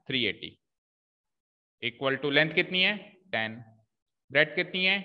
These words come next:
eight। Height कितनी है? पता नहीं। अब एच निकालेंगे तो three eighty divided by ये ten into height नीचे आ जाएगा, ज़ीरो से ज़ीरो तो ऐसे कैसे ही गया, टू से ये हो जाएगा नाइनटीन times,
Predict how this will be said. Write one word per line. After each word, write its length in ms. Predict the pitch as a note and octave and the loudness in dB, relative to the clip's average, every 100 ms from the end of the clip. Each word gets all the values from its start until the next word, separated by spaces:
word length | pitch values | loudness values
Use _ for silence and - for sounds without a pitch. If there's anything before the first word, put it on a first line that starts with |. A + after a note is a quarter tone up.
| - - - | -8 -20 -12
eight। 400 | A2 G#2+ G#2+ - - - _ | -2 0 0 -4 -20 -20 _
Height 200 | B2+ D3 | 2 2
कितनी 280 | D#3+ D#3 E3 | 0 -4 -2
है? 140 | F3 F3+ - - | -4 -4 -12 -10
पता 220 | A2 A2 | -4 -2
नहीं। 260 | A2 G#2+ G#2+ - - - _ _ _ - | -2 -6 -10 -16 -20 -20 _ _ _ -2
अब 240 | A2 - | -2 0
एच 240 | A#2+ B2+ - | 0 0 -2
निकालेंगे 400 | B2+ B2+ C3 C3 | 2 2 2 0
तो 100 | B2+ | -4
three 240 | C3 C#3 | 0 0
eighty 300 | C3+ B2+ C#3+ D#3 D#3+ - _ _ _ _ _ _ _ | 0 0 0 0 -6 -18 _ _ _ _ _ _ _
divided 480 | A2+ A#2 B2 C3 B2+ | 0 4 4 4 2
by 160 | B2 B2 E3 - - - _ _ | 4 4 2 -6 -18 -20 _ _
ये 80 | A#2+ | -6
ten 240 | B2 C3 C#3 | 0 2 2
into 240 | D3 D#3+ | 0 0
height 320 | D3+ D3+ D#3+ D#3+ | 0 0 0 -4
नीचे 280 | D#3 D#3 | -8 -2
आ 80 | F3+ | 0
जाएगा, 320 | F3+ F#3 G3+ G#3 G3 - - _ _ _ _ | 2 2 2 -2 -6 -20 -20 _ _ _ _
ज़ीरो 240 | B2+ C#3+ E3 | -2 0 0
से 140 | E3+ | -2
ज़ीरो 220 | D#3 D#3 E3 | -2 -2 0
तो 100 | E3+ | 0
ऐसे 280 | D3 E3+ E3 | 0 -2 -4
कैसे 280 | F3 F3 F3 | -2 0 0
ही 40 | |
गया, 280 | E3+ E3+ F#3+ F#3 - - _ _ - | 2 2 2 -4 -14 -20 _ _ -6
टू 140 | D3+ | -4
से 160 | E3 F3+ | -2 0
ये 120 | E3+ | 2
हो 100 | E3+ | 2
जाएगा 240 | D#3+ D#3 D#3 | 4 4 4
नाइनटीन 560 | D3+ C3+ C3+ D#3+ E3 | 0 -2 -2 -4 -2
times, 520 | E3+ E3+ F#3 G3 - | 2 2 2 -4 -12